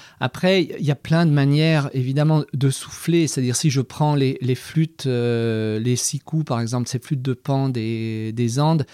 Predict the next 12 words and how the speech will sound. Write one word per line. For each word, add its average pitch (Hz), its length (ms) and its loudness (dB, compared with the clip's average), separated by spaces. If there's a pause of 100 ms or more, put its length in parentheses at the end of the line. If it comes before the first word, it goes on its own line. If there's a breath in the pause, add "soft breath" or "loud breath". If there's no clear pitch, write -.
(160 loud breath)
avec 123 240 -6
les 123 120 -2
grosses 131 340 -4
flûtes, 170 460 -2 (720 loud breath)
où 175 100 -4
on 139 120 -4
doit 147 280 -2 (180)
vraiment 160 500 0 (240)
souffler - 680 -2
très, 156 200 -2
très 156 180 -2
fort. 139 440 0